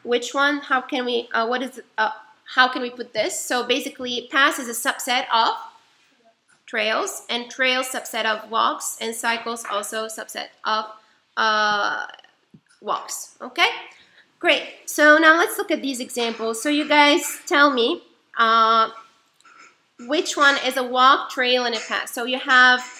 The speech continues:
different, uh, uh, different, uh, sequences here. I'm gonna give you a minute, and you tell me each of those sequences,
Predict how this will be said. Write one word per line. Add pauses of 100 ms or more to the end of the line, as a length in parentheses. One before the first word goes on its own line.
different,
uh, (520)
uh, (640)
different,
uh,
sequences
here. (1000)
I'm
gonna
give
you
a
minute, (160)
and
you
tell
me (200)
each
of
those
sequences,